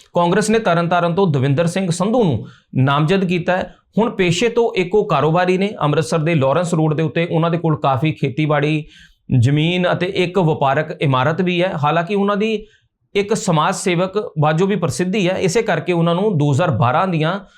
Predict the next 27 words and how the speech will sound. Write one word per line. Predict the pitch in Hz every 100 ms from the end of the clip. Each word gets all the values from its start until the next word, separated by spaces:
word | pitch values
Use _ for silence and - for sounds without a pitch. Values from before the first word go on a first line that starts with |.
| _ 143
ਵਿਧਾਨ | 170 185 151
ਸਭਾ | 208 233
ਚੋਣਾਂ | 220 175 180
ਦੇ | 180
ਵਿੱਚ | 175 214
ਇੱਕ | 208 226
ਆਜ਼ਾਦ | - 147 143 160 202 202
ਉਮੀਦਵਾਰ | 160 156 147 151 151
ਦੇ | 147
ਵਜੋਂ | 135 131 180 196 -
ਅਠਾਰਾਂ | 165 156 175 175
ਹਜ਼ਾਰ | 135 123 165
ਤੋਂ | 170 151
ਵੱਧ | 143 156
ਵੋਟਾਂ | 123 123 156
ਮਿਲੀਆਂ | 160 156 165
ਸੀ। | 165 - - _ _ _ - -
ਜੇਕਰ | 190 233
ਭਾਜਪਾ | 240 220 160 180
ਦੀ | 208
ਗੱਲ | 185 165
ਕਰੀਏ | 170 180
ਤੇ | 233
ਭਾਜਪਾ | 233 190 - 175
ਨੇ | 208
ਸਾਬਕਾ | 208 147 139 208
ਯੂਥ | 196 160 208